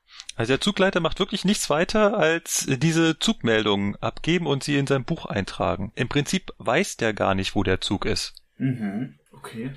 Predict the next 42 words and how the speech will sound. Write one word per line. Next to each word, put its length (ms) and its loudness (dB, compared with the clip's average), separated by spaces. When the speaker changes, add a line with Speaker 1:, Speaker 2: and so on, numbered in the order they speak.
Speaker 2:
ja, 120 -10
das 180 -8
ist 120 -2
Speaker 1:
Das 140 2
Speaker 2:
ja 60 4
Speaker 1:
haben 140 2
sie 480 0
irgendwann 340 2
mal 100 4
nachgerüstet, 880 0
dass 180 -2
der, 140 2
er 520 2
hat 120 0
jetzt 380 -4
Lämpchen, 720 2
wo 140 2
er 200 2
zwischen 280 -4
den 100 0
Bahnhöfen 420 0
sieht 460 0
oder 140 2
in 80 0
den 100 0
Bahnhofsgleisen, 640 0
da 260 0
leuchtet 380 -2
das 160 -4
bei 100 -4
ihm 220 -2
rot 240 0
auf. 360 0
Er 80 -2
darf 160 2
sich 160 0
da 120 4
aber 120 0
auch 140 0
nicht 160 -4
drauf 180 -4
verlassen. 420 -4